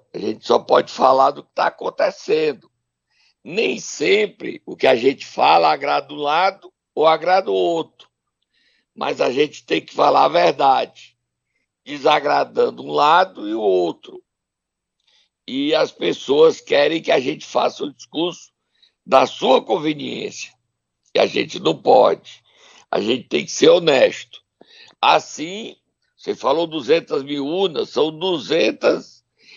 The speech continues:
e setenta e nove mil urnas. Só que o seguinte, só pediram pra anular as urnas do segundo turno e não do primeiro turno.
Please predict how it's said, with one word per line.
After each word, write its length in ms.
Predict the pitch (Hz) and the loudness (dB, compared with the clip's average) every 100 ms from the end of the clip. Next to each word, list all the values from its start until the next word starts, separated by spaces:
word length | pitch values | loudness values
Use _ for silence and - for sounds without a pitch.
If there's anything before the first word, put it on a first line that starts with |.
| _ | _
e 120 | 127 139 | -8 -4
setenta 640 | - 160 - - - - | 4 4 4 2 2 2
e 80 | 180 | 2
nove 380 | 175 180 165 175 | 4 2 0 -10
mil 280 | 208 247 | -8 -6
urnas. 880 | 226 202 208 165 123 - - - _ _ _ _ _ _ _ _ _ _ - | -4 -2 -2 -2 -4 -8 -8 -16 _ _ _ _ _ _ _ _ _ _ -8
Só 280 | - 160 | 2 2
que 140 | 143 - | 2 -4
o 80 | 202 | -12
seguinte, 920 | - 226 196 196 190 - - - _ _ _ _ _ _ | -12 -14 -12 -12 -12 -14 -18 -20 _ _ _ _ _ _
só 280 | - 190 196 | 2 4 4
pediram 580 | 214 202 151 180 175 | -2 -14 -12 -10 -10
pra 160 | - 156 | -4 -2
anular 400 | 156 160 156 151 | -2 0 0 0
as 180 | 135 127 | -2 -6
urnas 680 | 196 185 160 123 - - _ _ | -8 -8 -6 -8 -10 -18 _ _
do 380 | _ 220 262 214 | _ -2 -2 -4
segundo 520 | 208 190 170 165 175 | -8 -6 -6 -2 -4
turno 680 | - 175 196 220 220 - - - - _ - - _ | -4 -2 0 0 0 -4 -8 -20 -20 _ -20 -20 _
e 160 | 151 185 | -4 -2
não 400 | 180 180 208 220 | 4 6 8 6
do 160 | 214 - | 2 -2
primeiro 460 | 208 - 220 226 | -2 4 4 4
turno. 600 | - - - 311 131 98 | 0 -6 -4 -2 -4 -6